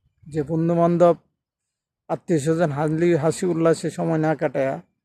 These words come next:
নিজের জীবনের দিকে খেয়াল করা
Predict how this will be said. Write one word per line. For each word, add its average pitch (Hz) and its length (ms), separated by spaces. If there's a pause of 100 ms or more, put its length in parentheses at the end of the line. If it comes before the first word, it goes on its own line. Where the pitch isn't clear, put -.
(460)
নিজের 165 340
জীবনের 160 420
দিকে 139 400 (680)
খেয়াল 147 200
করা - 360